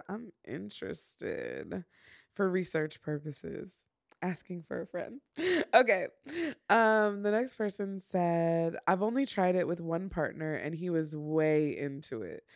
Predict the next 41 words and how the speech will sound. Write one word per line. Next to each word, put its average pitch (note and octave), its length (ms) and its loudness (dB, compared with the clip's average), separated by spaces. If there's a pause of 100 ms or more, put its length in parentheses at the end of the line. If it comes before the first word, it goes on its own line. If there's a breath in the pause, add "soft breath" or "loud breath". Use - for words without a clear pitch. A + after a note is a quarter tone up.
(240 loud breath)
Like, D#3 320 2
it E3+ 120 2
was E3 180 0
his E3+ 160 -6
favorite D#3+ 480 2
genre D3+ 440 -2
of D3 140 -10
porn D3+ 320 -2
and C#3 140 -8
everything. C#3 720 -6 (440 loud breath)
I F3+ 120 6
tried G#3 300 4
it G3+ 160 -2
for G3+ 100 0
him F#3+ 220 0
several E3+ 400 0
times, D#3+ 420 -2
but D#3 220 -2
it E3+ 80 -2
was, E3 280 -4 (520)
but E3 240 4
it D3+ 160 6
never F#3+ 320 -2
felt E3 440 0
comfortable, D#3 720 -8 (380 loud breath)
and F3 120 0
I F3 100 4
never F3 260 2
got D#3+ 300 2
any D#3 240 -4
joy D#3 340 -2
out D#3 160 -4
of D#3 140 -6
it. D#3 280 -8 (340 loud breath)
And F3 200 2
this F#3 380 0
was D#3+ 420 0
with D#3+ 180 0
a D3+ 80 0
shit - 440 -6
ton D3+ 420 -6